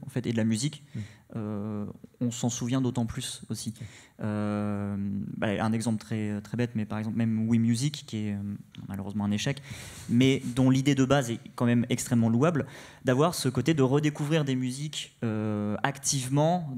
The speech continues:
Speaker 1: de choses que l'on a, avec lesquelles on a grandi, et, euh, et, euh, c'était le principe même du jeu à la base.
Speaker 2: Oui. Mais, euh, et, et justement, est-ce que, enfin,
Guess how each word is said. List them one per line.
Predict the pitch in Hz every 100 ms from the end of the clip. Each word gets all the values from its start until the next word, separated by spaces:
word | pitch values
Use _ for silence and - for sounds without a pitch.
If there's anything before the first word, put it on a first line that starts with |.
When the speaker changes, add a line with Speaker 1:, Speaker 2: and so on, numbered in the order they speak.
| 113
Speaker 1:
de | 131 139 131 117
choses | - 143 -
que | 104
l'on | 107
a, | 120 120 107
avec | 107 104
lesquelles | 110 117
on | 107
a |
grandi, | 101 101 120 139
et, | 127 107
euh, | 101 98 101 - 113 - _ _ -
et, | - - - -
euh, | 117 101 98
c'était | 101 101 104
le | 107 104
principe | - 110 110 127
même | 113
du | 110
jeu | 120 120
à | 101
la |
base. | 98 95 -
Speaker 2:
Oui. | 107 - - _ _ - - -
Mais, | 113
euh, | 107 107 110 -
et, | 120
et | 117
justement, | 107 127 143
est-ce | 117
que, | - 151 147
enfin, | 113 104